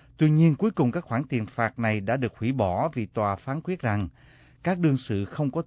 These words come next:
tiền chi trả. Cơ quan di trú Philippines cho hay, trong tuần rồi, bảy mươi bảy người trong nhóm đã bị trục xuất sau thời gian bị cầm giữ trong một trại giam ở Palawan, và số còn lại sẽ được trả về Việt Nam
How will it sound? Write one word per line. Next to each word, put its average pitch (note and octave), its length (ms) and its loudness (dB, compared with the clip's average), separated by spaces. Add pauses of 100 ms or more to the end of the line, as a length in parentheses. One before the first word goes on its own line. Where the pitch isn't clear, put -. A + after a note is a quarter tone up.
tiền G2+ 220 0
chi A2+ 240 -8
trả. G2 360 -2 (1040)
Cơ - 120 6
quan G3 200 2
di F#3+ 120 2
trú G#3 180 0
Philippines G3 480 0
cho F3+ 100 2
hay, E3 300 0 (320)
trong F3 240 2
tuần C3 200 4
rồi, A#2+ 240 2
bảy A2 200 0
mươi E3+ 120 -2
bảy B2 200 -2
người D#3 260 2
trong D3 240 -4
nhóm C#3+ 240 -2
đã E3+ 80 -4
bị A#2 200 -6
trục A2 180 -8
xuất A3 280 -2
sau C3+ 420 -2
thời G2 140 -6
gian B2+ 240 -2
bị G2+ 100 -4
cầm G2 220 -6
giữ F#2 300 -2 (600)
trong C#3 140 2
một B2+ 160 2
trại G#2 220 -2
giam C3 220 0
ở A2+ 220 -4
Palawan, B2 520 0 (680)
và B2 200 2
số G3 180 0
còn C#3 240 2
lại G#2+ 200 4
sẽ D3 160 -4
được B2+ 320 -4
trả A2+ 160 0
về D3+ 140 0
Việt G#2 220 -6
Nam B2 280 2